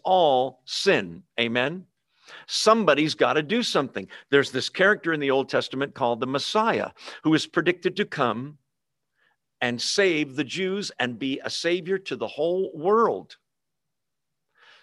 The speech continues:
So the requirement is,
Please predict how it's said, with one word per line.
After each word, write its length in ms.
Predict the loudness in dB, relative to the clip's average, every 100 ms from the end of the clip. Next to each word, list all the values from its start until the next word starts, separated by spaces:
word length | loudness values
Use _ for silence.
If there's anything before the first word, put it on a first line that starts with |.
| _
So 500 | -10 2 2 2 -4 _ _ _ -20
the 160 | 0 2
requirement 760 | 2 0 0 2 2 0 0
is, 520 | 0 0 -2 -6 -10